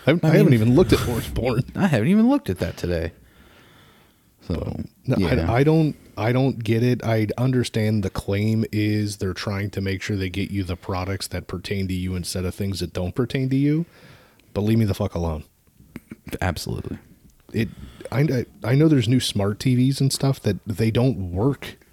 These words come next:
Speaker 1: unless they're connected to the internet.
Speaker 2: Yeah.
Speaker 1: So if you buy a new big screen T V or whatever it is for twelve dollars at Walmart on Black Friday,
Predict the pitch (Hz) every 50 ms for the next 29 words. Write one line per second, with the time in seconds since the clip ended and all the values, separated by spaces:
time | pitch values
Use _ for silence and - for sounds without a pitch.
0 | _ - 110 113 110 101 98 104 - - 101 95 - - 104 95 95 90 - -
1 | 95 85 - - 95 98 92 92 90 87 87 82 80 78 73 - - _ - _
2 | - 147 175 170 - 110 101 - 120 113 98 107 113 123 120 113 110 113 117 110
3 | 104 110 107 - - - 117 113 110 104 98 - 107 104 98 98 95 104 110 113
4 | 110 104 104 101 104 98 95 98 107 - - 107 104 - - 110 101 98 95 92
5 | 95 90 92 95 95 92 90 104 92 92 98 95 92 92 92 92 92 92 98 95
6 | 92 90 90 - - 98 90 90 87 90 90 98